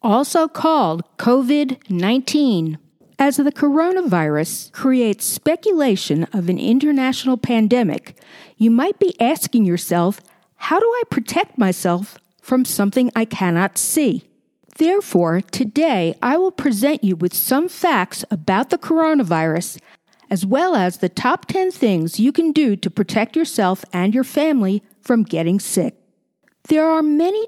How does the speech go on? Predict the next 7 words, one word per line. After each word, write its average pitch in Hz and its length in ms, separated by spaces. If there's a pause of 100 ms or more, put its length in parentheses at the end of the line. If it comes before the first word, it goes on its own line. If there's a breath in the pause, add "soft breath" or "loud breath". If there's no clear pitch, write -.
types 175 480
of 180 140
coronavirus 214 800
strains 196 640
that 202 160
cause 175 380
illness. - 580